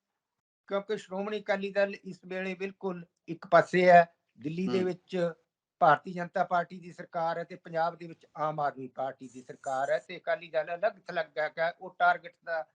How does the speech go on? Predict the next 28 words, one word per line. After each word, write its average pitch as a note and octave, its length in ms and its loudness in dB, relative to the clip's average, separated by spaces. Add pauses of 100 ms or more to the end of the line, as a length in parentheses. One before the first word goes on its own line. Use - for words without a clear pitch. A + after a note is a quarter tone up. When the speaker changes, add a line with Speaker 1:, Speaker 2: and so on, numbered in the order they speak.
(160)
Speaker 1:
ਬਣਨਾ E3+ 280 -4
ਹੈ F3 60 -2
ਤੇ F#3+ 120 -16
ਉਹਦੇ F#3 300 -12
ਉੱਪਰ D3+ 340 -12
ਹਮਲਾਵਰ C3+ 400 -6
ਵੀ D#3 200 -10 (420)
ਹੋ D#3+ 120 2
ਰਹੇ D3+ 220 0
ਨੇ D#3 100 -10
ਤੇ E3+ 120 -12
ਧਿਰਾਂ D3+ 360 -4
ਇਸ E3+ 140 -6
ਤਰ੍ਹਾਂ D3+ 280 -4
ਦੀ D3+ 80 -10
ਇੱਕ - 120 -20 (120)
ਘੇਰਾਬੰਦੀ, G3 540 2 (340)
ਇਹ D#3+ 180 -6
ਕਿਹਾ D3+ 280 0
ਜਾ D3 160 0
ਸਕਦਾ D3+ 360 -6
ਹੈ। D#3+ 80 -2 (160)
ਸਿਆਸੀ F#3 380 -10
ਘੇਰਾਬੰਦੀ F3+ 500 0
ਵੀ F3+ 120 -8
ਹੋ F3+ 120 -8
ਸਕਦੀ F#3 460 -6
ਹੈ, F3 200 2